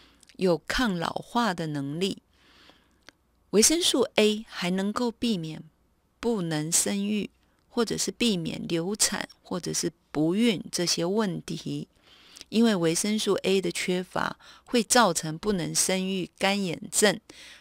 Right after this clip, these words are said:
毛囊角化症以及夜盲症等。那维生素 A 的缺乏原因呢，最多的就是由于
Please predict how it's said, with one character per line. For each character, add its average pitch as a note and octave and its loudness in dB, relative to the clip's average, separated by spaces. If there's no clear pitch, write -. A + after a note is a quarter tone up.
毛 F#3 0
囊 E3+ -2
角 D#3+ 0
化 - -2
症 G3+ 2
以 D#3 -6
及 E3 -4
夜 G#3 2
盲 D#3+ -4
症 G3+ 0
等。 - -6
那 C4+ 4
维 F#3+ 4
生 C#4+ 4
素 - 2
A B3 6
的 G#3 0
缺 A#3 2
乏 E3 0
原 E3 0
因 G#3+ 0
呢， F3+ -4
最 B3 4
多 G3+ 2
的 F#3 0
就 F#3+ 0
是 F#3 2
由 E3 2
于 F#3+ 0